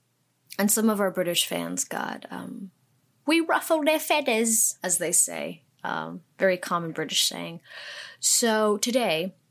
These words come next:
we thought that it would only be fair if we let three British listeners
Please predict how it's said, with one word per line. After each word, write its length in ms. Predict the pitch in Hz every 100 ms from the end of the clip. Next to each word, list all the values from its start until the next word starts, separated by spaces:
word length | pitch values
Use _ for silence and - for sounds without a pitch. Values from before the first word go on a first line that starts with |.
| _ _
we 80 | 185
thought 160 | 196 180
that 120 | 175
it 20 |
would 100 | 165
only 200 | 156 165
be 120 | 160
fair 460 | 160 - 196 180 175
if 240 | - -
we 80 | 175
let 640 | 165 170 160 - - - - _ _ -
three 840 | - - 208 220 269 180 - 175 - _
British 640 | - 185 185 180 - - 180
listeners 840 | 170 - 147 127 - - -